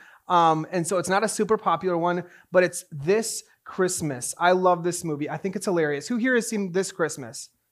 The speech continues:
Okay, we got a couple. Okay, <laughs> okay. Leslie, I know you're lying 'cause you told me you're, um, <laughs> she's like, "I will raise my hand if no one else does."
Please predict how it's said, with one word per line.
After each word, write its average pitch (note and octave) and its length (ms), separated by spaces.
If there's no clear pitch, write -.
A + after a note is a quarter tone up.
Okay, D#3 160
we E3+ 120
got F#3+ 140
a F#3+ 40
couple. C#3+ 420
Okay, F3 380
<laughs> - 40
okay. - 320
Leslie, F#3+ 360
I F3+ 60
know E3+ 120
you're G#3 140
lying F3+ 260
'cause F3 140
you E3+ 60
told F#3+ 200
me D3+ 60
you're, D3 140
um, G#3 340
<laughs> - 520
she's A#3+ 160
like, B3 160
"I C#4 160
will F#4 200
raise C4+ 300
my B3+ 200
hand A3+ 400
if G3+ 140
no G3+ 140
one G3 120
else F3 180
does." C3+ 300